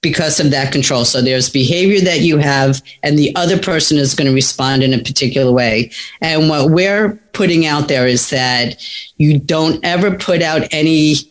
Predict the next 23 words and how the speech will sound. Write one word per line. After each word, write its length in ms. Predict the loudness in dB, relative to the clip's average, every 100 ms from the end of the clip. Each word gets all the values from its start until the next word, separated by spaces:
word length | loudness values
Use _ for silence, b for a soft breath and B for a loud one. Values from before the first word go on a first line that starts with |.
| b b -8
expectations 1300 | -4 -4 -2 -2 -2 -2 0 0 0 0 0 -4 -8 _ _ -2
with 480 | 0 0 -2 -6
consequences 840 | -6 -4 -2 -4 -4 -2 -2 0 0
that 180 | 0 2
you 220 | 4 4
will 180 | 4 4
not 420 | 2 0 -2 -6 -2
be 140 | 2
able 160 | 2 0
to 140 | -2
follow 400 | -2 -2 0 0
up 200 | 0 -2
with. 300 | -4 -6 -10 -2 0
Number 260 | 2 0
two 300 | 0 2 4
is 420 | 4 4 0 -2 B B B
not 220 | -4 0
having 360 | 0 2 2 2
expectations 800 | 0 -2 -2 -2 -2 0 0 0
is 160 | -2
probably 340 | -2 -2 0 0
just 240 | 0
a 60 | 0